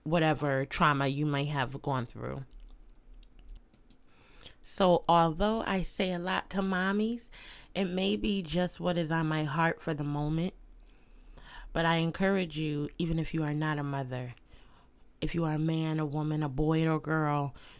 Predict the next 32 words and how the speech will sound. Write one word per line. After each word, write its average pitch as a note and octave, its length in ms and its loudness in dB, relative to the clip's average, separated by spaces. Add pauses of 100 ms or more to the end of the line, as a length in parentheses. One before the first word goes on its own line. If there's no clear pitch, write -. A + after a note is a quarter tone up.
(140)
to C#3+ 500 0 (1040)
take D#3 380 2
from C3+ 520 -4 (1300)
what D#3+ 240 0
I C#3+ 180 -2
will C#3 400 -4
share. C3+ 640 -2 (540)
I D#3+ 120 4
am D#3+ 200 2
a E3 60 2
Christian, C#3 720 -2
so D3+ 680 0 (1000)
everything G3 720 8
that F3+ 160 8
I D#3+ 140 8
say E3+ 320 4
will D#3+ 160 2
be D3+ 120 0
based C#3+ 440 0
on C3 200 -2
that. C3 280 -6 (1700)
Everything F3 440 4
that E3+ 120 4
I D#3+ 80 4
say E3+ 280 2
will D#3+ 120 2
be D3 140 -2
based D#3 400 0
on D3+ 160 -2
tests - 340 0
and D3+ 140 -2
trials D#3 640 4